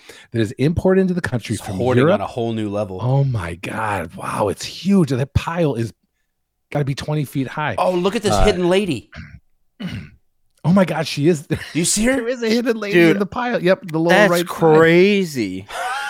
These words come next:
Speaker 1: Now that it's
Speaker 2: <laughs>
Speaker 1: imported
Speaker 2: I
Speaker 1: in the
Speaker 2: found
Speaker 1: country
Speaker 2: Waldo.
Speaker 1: from Europe. I know. <laughs> You did. Uh, Asia or the United States before being resold around Latin America. Uh,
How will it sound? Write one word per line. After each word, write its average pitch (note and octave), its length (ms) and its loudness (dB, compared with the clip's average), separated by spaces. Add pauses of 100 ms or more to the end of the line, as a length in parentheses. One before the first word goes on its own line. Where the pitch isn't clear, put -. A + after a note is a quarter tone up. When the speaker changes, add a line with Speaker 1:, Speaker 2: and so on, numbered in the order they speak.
(140)
Speaker 1:
Now B2+ 100 0
that B2 100 4
it's - 120 -4
Speaker 2:
<laughs> - 40 -12
Speaker 1:
imported G3 300 4
Speaker 2:
I G3+ 40 6
Speaker 1:
in G3+ 40 6
the G3+ 60 8
Speaker 2:
found G3+ 140 6
Speaker 1:
country B3+ 140 6
Speaker 2:
Waldo. F#3+ 340 4
Speaker 1:
from A#2 80 -8
Europe. D#3+ 300 2 (240)
I E3 120 -2
know. G#3 320 -4
<laughs> - 40 -14 (680)
You C4+ 180 -14
did. A3 380 -10 (580)
Uh, A#2+ 240 -2
Asia D3+ 280 2
or D3 120 2
the A2 80 -6
United C#3+ 240 -4
States - 240 -6
before C3 260 -2
being B2 340 -4
resold A2+ 640 -4
around E2+ 400 -10
Latin D#2 300 -12
America. C3+ 680 -2 (360)
Uh, E2 480 -6